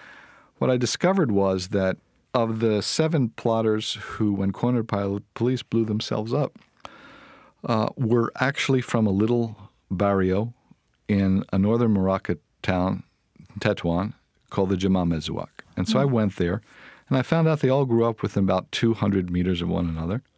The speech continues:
Speaker 1: And then some more of their friends, they all went to the same elementary school. You know, this elementary school had Mickey Mouse and Donald Duck.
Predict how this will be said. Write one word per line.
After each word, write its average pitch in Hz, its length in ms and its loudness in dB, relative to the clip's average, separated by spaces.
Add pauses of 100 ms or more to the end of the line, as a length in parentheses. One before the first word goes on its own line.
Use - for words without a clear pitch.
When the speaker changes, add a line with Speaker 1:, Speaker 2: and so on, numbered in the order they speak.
(640)
Speaker 1:
And 120 180 2
then 135 140 2
some 131 180 0
more 175 160 4
of 185 60 2
their 139 100 4
friends, 113 560 0 (760)
they 127 160 0
all 123 200 0
went 123 140 0
to 120 60 0
the 110 60 -2
same 104 260 0
elementary 85 460 -2
school. 95 500 -6
You 101 160 -6
know, 87 180 0
this 87 240 -8
elementary 82 300 -2
school - 260 -6
had 76 140 -6
Mickey 78 260 -2
Mouse 85 720 -2
and 78 180 -4
Donald 78 380 -2
Duck. 98 480 -2